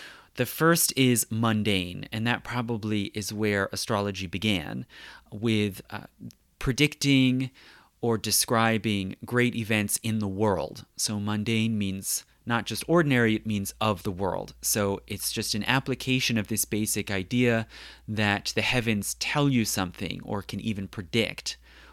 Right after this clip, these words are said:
what is going on. Secondly, natal. So that's the application of astrology to individual lives by looking at their birth chart, at the exact positions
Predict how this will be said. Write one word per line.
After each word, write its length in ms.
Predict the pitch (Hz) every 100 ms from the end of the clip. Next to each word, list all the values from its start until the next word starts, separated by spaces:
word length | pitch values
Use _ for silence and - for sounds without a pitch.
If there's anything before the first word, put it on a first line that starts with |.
| -
what 200 | 113 113
is 140 | 101
going 300 | - 101 95
on. 400 | 95 90 - - - - - -
Secondly, 600 | - 143 143 131 131 117
natal. 600 | 113 127 127 107 - - _ - - - - - - -
So 220 | - 127
that's 320 | 127 156 170
the 160 | - 180
application 1000 | 143 139 131 - 127 127 - 113 104 101 -
of 140 | 110
astrology 600 | 110 - 110 110 110 110
to 220 | 104 - 110
individual 880 | 107 107 101 101 107 101 95 101 95
lives 720 | 110 170 123 90 104 117 - -
by 180 | 110 107
looking 540 | 113 131 - 123 123
at 400 | 98 98 95 - -
their 360 | - 98 92 - -
birth 240 | 107 95
chart, 380 | - 85 - - -
at 240 | 95 95 -
the 280 | 95 107 - - - - -
exact 600 | 104 104 120 123 - -
positions 840 | 123 104 156 - 104 92 117 -